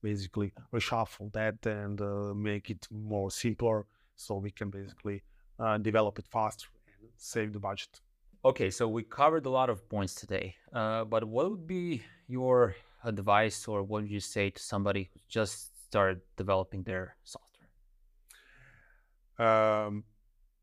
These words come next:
Speaker 1: be agile. Uh, try to get to the market as soon as possible. Spend as less money as you can, uh, to, to reach the first version. Uh,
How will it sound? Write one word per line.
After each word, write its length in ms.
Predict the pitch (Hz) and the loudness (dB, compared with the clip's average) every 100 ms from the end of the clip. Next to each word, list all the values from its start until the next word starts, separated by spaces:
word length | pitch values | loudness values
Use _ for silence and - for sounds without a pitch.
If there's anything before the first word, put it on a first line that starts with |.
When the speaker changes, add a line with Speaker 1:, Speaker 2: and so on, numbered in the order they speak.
| _ _ _ 107 | _ _ _ -2
Speaker 1:
be 280 | 127 110 113 | 0 0 -2
agile. 280 | 107 185 - _ _ _ _ _ _ 117 | -2 -4 -6 _ _ _ _ _ _ -4
Uh, 540 | 107 110 107 107 107 107 | -2 -2 -4 -4 -8 -4
try 220 | - 139 | 2 4
to 160 | - 113 | 2 -4
get 400 | 123 120 - - _ | -2 -2 -6 -18 _
to 80 | 107 | -6
the 80 | 107 | 0
market 540 | 113 110 - 101 - - | 2 0 -2 -10 -14 -12
as 140 | 117 101 | -10 -8
soon 180 | - 107 | -6 -6
as 100 | - | -6
possible. 600 | 107 - 117 135 175 165 _ _ | -6 -6 -4 -4 -4 -8 _ _
Spend 720 | - - _ 131 123 117 101 - - | -14 -14 _ 0 2 -2 -6 -12 -6
as 340 | 110 98 98 | -4 -4 0
less 300 | 113 117 - | 2 2 -2
money 360 | 113 110 107 101 | -2 0 -2 -6
as 160 | 95 | -8
you 60 | 101 | -10
can, 400 | - 110 104 104 - - 104 | -2 0 0 -4 -12 -20 -20
uh, 40 | 98 95 95 95 95 95 92 95 - - _ | -20 -20 -20 -20 -20 -20 -20 -20 -20 -20 _
to, 100 | 104 104 - 110 | -16 -14 -16 -6
to 120 | - | 2
reach 260 | 110 107 - | 2 2 -4
the 100 | 101 | -10
first 360 | - 107 - - | 0 0 0 -6
version. 400 | 104 104 160 160 _ _ _ _ _ _ - | -6 -2 -2 -4 _ _ _ _ _ _ -2
Uh, 640 | 113 110 107 104 104 104 | 0 2 2 0 -2 -4